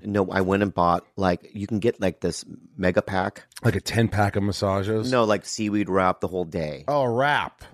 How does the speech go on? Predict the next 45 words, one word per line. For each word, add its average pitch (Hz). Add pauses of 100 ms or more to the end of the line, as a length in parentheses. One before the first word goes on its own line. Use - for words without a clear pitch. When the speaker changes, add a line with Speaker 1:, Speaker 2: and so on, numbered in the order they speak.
(300)
Speaker 1:
You 139
get 151
wrap, 127
you 113
get 110
massage, 107
you 95
get 107
the -
sauna, 104
you 143
Speaker 2:
Foot 139
Speaker 1:
get 101
the 110
whole 104
Speaker 2:
stuff. 117
Speaker 1:
thing. 110
Yeah, 101
everything. 92 (640)
I 92
bought 107
that. 90
Speaker 2:
For 120
her? 131 (140)
You 220
felt 233
bad, 165
though. 127
You 151
did. 135
Speaker 1:
I 110
felt 151
Speaker 2:
You're, 190
Speaker 1:
bad. 127
Speaker 2:
you're 247
a 233
guy 185
who 170
has 147
a 139
lot 131
of 120
emotions, 117
and, 131
like, 120